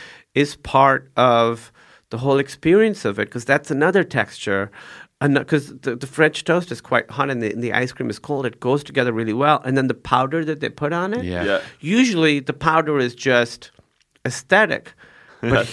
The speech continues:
Speaker 1: here,
Speaker 3: Yes.
Speaker 1: the powder is a really important part of
Speaker 2: Yeah.
Speaker 1: the dish.
Speaker 3: It's this thick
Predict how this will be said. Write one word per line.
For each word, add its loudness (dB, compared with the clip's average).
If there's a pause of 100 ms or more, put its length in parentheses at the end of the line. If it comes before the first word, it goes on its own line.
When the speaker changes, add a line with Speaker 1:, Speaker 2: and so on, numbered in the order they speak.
Speaker 1:
here, 4 (420)
Speaker 3:
Yes. 2
Speaker 1:
the 0
powder -2 (460)
is 2
a 6
really 2
important -2
part 2
of 0
Speaker 2:
Yeah. 2
Speaker 1:
the 2
dish. 0
Speaker 3:
It's -6
this -4 (400)
thick -2